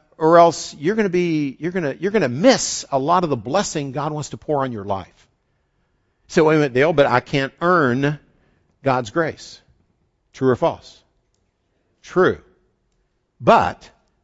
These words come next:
the, does sinful choices, uh, put a block into what full blessing you will experience? True. So just because you don't earn God's grace doesn't mean that,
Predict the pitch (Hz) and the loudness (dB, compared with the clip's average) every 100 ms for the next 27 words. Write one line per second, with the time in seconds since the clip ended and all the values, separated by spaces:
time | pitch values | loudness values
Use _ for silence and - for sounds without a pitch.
0 | - 143 135 127 135 151 139 - - - | 0 6 6 4 2 4 4 2 -12 -2
1 | 190 196 170 143 - 220 233 123 110 131 | 2 2 4 2 4 4 4 0 -2 -2
2 | - - _ _ _ - 127 123 123 - | -12 -20 _ _ _ -4 0 2 0 -6
3 | _ _ 170 165 147 127 107 123 196 135 | _ _ 4 4 4 -2 0 2 4 4
4 | 131 - 151 151 135 139 123 139 147 - | 0 -8 -4 -2 -2 -2 2 2 2 -6
5 | _ _ _ _ _ _ - 175 160 123 | _ _ _ _ _ _ 4 6 6 4
6 | 135 202 - 139 143 160 156 - - 180 | 4 4 2 -2 0 2 0 -2 0 0
7 | 220 95 - - - _ _ _ _ _ | 0 -8 -18 -20 -20 _ _ _ _ _
8 | _ _ - - 143 - _ _ _ _ | _ _ -20 -2 -2 -2 _ _ _ _
9 | _ _ _ _ _ _ _ _ _ _ | _ _ _ _ _ _ _ _ _ _
10 | _ - 165 139 120 _ 170 - 208 196 | _ 0 4 4 0 _ -18 -14 2 2
11 | 175 180 - 165 202 185 180 165 113 185 | 4 0 0 2 2 6 6 6 4 4
12 | 196 - 151 160 170 151 127 | 6 2 -4 -2 -2 0 -2